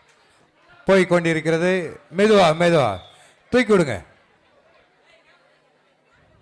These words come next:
அப்பா, பிள்ளைய மேலனா மண்ணு விழுந்துருச்சே,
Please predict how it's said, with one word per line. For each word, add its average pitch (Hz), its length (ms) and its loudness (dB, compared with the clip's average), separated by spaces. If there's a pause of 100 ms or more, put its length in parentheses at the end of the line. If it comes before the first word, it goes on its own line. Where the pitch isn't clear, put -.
(1800)
அப்பா, 151 400 -4
பிள்ளைய 214 340 0
மேலனா 202 340 0
மண்ணு 196 360 -2
விழுந்துருச்சே, 165 560 -4